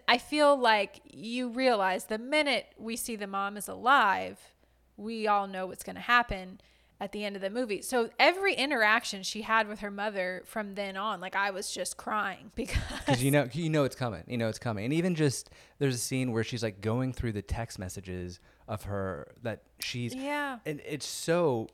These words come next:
Speaker 2: insane because that's such, it's such a detail that I, I love because that's what you would do, you know, if you had lost someone and gotten the chance to go back and spend time with them, of course she'd be going through your text messages and be like, all these interactions, uh,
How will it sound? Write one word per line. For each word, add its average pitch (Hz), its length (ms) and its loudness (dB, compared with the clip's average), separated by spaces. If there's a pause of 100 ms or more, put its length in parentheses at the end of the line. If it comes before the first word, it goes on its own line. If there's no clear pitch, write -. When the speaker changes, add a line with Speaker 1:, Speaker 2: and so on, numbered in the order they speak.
(200)
Speaker 2:
insane 147 420 -2
because 123 180 -2
that's 120 200 -2
such, - 440 -4 (100)
it's 135 180 -6
such - 240 -4
a 127 80 -2
detail 101 640 -2
that 92 320 -2
I, 101 160 -2
I 98 180 -4
love 120 280 0
because 107 200 -4
that's 139 160 2
what 120 100 -6
you 117 100 -6
would 95 140 -8
do, 110 380 -10
you 107 120 -8
know, 95 120 -6
if 95 120 -10
you 113 100 -6
had 98 140 -8
lost 98 520 -4 (400)
someone 98 380 -2
and 95 180 -6
gotten 95 180 -4
the 92 60 -8
chance 95 340 -10
to - 80 -14
go 92 160 -10
back 92 320 -12
and 90 100 -16
spend 101 180 -14
time 110 200 -8
with 104 120 -8
them, 90 120 -10
of 95 60 -14
course 226 220 -6
she'd 98 160 -10
be 101 80 -12
going 92 360 -8
through 98 160 -10
your 87 120 -10
text - 280 -16
messages 90 380 -14
and 90 80 -14
be 98 60 -10
like, 92 120 -12 (300)
all - 120 -10
these 117 140 -8
interactions, 101 680 -10
uh, 92 140 -12